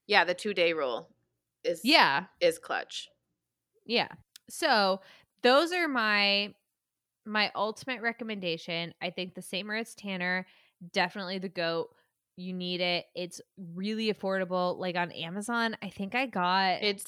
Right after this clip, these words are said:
Speaker 1: so cheap.
Speaker 2: Oh my God, it's so cheap. I got it on Amazon. I think I got, like, two bottles of it for, like, twenty bucks or something like
Speaker 1: Yeah, I was
Speaker 2: that.
Speaker 1: gonna say, I wanna pay, I wanna say I paid, like, twelve ninety-nine for one bottle. And then the
Speaker 2: Yeah.
Speaker 1: mint, the mint was, like, six bucks or something.
Speaker 2: Yeah, and I even,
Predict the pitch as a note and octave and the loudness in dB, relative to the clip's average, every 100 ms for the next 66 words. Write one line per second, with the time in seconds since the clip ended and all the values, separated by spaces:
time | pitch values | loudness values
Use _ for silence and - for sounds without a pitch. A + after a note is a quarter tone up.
0 | - E3+ E3 D#3+ - C#3 G#2+ - C4+ A#3+ | -6 -2 0 -2 -6 -8 -8 -4 -2 -2
1 | G#3+ G3+ F#3 F#3+ - G3+ F#3+ G3+ F#3+ - | -4 -4 -6 -8 -8 -8 -8 -6 -8 -6
2 | G3 G3 A3 B3+ C4+ C4+ - F#3+ F3+ G3+ | -6 0 0 0 -2 -4 -6 -8 -6 -6
3 | G#3+ G#3 F#3 F#3+ G3 A3+ C4+ C4+ C#4 G#3+ | -4 -2 -4 -6 -4 -4 -2 -6 -6 -10
4 | - - A3+ G#3 F3+ F3+ F#3+ F#3 E3 E3 | -12 -10 -8 -2 -2 -2 -4 -6 -8 -8
5 | - F3+ F#3 - F3+ F3 E3+ - - G#3 | -8 -10 -10 -14 -12 -12 -12 -16 -18 -16
6 | F#3 F3 E3+ G3 G3 F#3 G3+ G#3+ A#3 F3+ | -14 -14 -2 6 8 8 2 2 4 4
7 | G#3 A#3 B3 C4 - G3 F#3 G#3+ A#3 A3 | 2 2 0 0 -2 0 0 -4 -4 -4
8 | G#3 D3+ - F3 E3 E3+ D#3 D3+ D3 C#3+ | -4 -6 -4 -2 -2 -2 -6 -4 -4 -4
9 | D3 C#3+ D3 C#3+ D3 C#3+ G2+ C3+ - _ | -8 -8 -6 -8 -6 -6 -6 -8 -10 _
10 | _ _ _ _ _ - A3 G#3 G3+ A#3+ | _ _ _ _ _ 2 4 4 6 8
11 | G3 E3+ D#3+ F#3+ F#3+ F3 E3 E3 E3+ E3 | 8 8 2 2 0 2 0 0 -4 -2
12 | D3 - D#3+ - G2+ - - D#3+ E3 E3+ | -4 -6 -12 -6 -6 -6 -10 -12 -12 -10
13 | F#2+ E3+ - _ _ - A#3 - B3+ G#3+ | -10 -10 -16 _ _ -20 -16 4 8 10
14 | F#3+ G3+ G#3 C#4+ D#4 C#4 A3+ A3 G#3 | 8 4 4 2 0 0 2 2 0